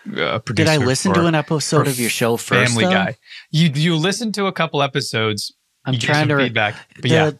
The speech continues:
Speaker 2: the, the episode doesn't matter. I just
Speaker 1: Yeah.
Speaker 2: wanted to bring it up so people could listen to it. But for example, um, I'm interviewing Chris Van Vliet, and he's a big shot. Insights with Chris Van Vliet, like, five hundred million views on YouTube, big shot. So I'm doing research.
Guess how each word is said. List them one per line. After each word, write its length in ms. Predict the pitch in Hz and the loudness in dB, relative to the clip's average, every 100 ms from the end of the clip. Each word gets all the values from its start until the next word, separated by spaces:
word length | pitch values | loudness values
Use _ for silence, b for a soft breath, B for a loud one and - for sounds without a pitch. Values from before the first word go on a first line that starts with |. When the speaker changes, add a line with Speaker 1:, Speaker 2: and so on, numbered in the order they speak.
| _ _ - | _ _ -4
Speaker 2:
the, 180 | 151 143 | 2 2
the 180 | 131 151 | 2 -2
episode 400 | 151 - 156 131 | -2 -2 0 0
doesn't 260 | 120 107 98 | 0 0 0
matter. 320 | 95 101 101 | 0 2 2
I 120 | 101 | 0
just 200 | 95 - | -2 -2
Speaker 1:
Yeah. 80 | 123 | 0
Speaker 2:
wanted 140 | 104 | 0
to 60 | 95 | -2
bring 220 | 98 101 | -2 -2
it 60 | 95 | 0
up 140 | 95 | -2
so 120 | - 98 | -4 -6
people 280 | 107 98 98 | -6 -6 -6
could 180 | 92 | -6
listen 280 | 87 - 107 | -6 -6 -6
to 200 | 98 120 | -4 0
it. 220 | 117 113 - | 0 -2 -2
But 280 | 98 95 B B | -4 -4 B B
for 380 | - - 147 139 | -14 -2 0 2
example, 880 | 127 107 117 127 131 110 101 98 98 - | 0 0 0 2 0 0 0 0 -2 -2
um, 460 | 104 101 98 92 - | 0 0 0 -4 -4
I'm 280 | 107 110 117 | -2 0 0
interviewing 500 | 113 101 107 104 98 | 0 -2 -2 -2 -4
Chris 260 | 113 101 | -4 -4
Van 280 | - 98 95 | -2 -2 -2
Vliet, 440 | 92 113 113 85 - | -2 -2 -2 -4 -8
and 140 | 95 | -8
he's 200 | - 127 | -4 -2
a 60 | 107 | -2
big 260 | 92 113 104 | -2 -2 -2
shot. 460 | - 92 95 92 - | -2 0 0 -2 -4
Insights 460 | 104 92 101 95 | -4 -2 -2 -4
with 200 | 98 92 - | -6 -8 -8
Chris 240 | 101 - | -6 -4
Van 240 | 98 92 92 | -2 -2 -2
Vliet, 200 | 92 90 | -4 -4
like, 140 | 92 - | -6 -4
five 300 | 98 98 95 | -2 0 -2
hundred 300 | 98 95 92 | -4 -4 -4
million 500 | 92 92 90 92 90 | -4 -2 -2 -4 -4
views 280 | 92 92 92 | -4 -4 -4
on 340 | 90 90 - - | -4 -6 -10 -8
YouTube, 440 | 98 95 - 90 | -6 -6 -6 -4
big 160 | 156 190 | -2 -4
shot. 320 | - 80 90 B B B | -6 -8 -12 B B B
So 140 | - | -2
I'm 140 | 113 113 | 0 0
doing 300 | 123 113 107 | 0 0 0
research. 760 | 131 196 - 92 78 67 - | -2 -2 -2 -6 -8 -10 -10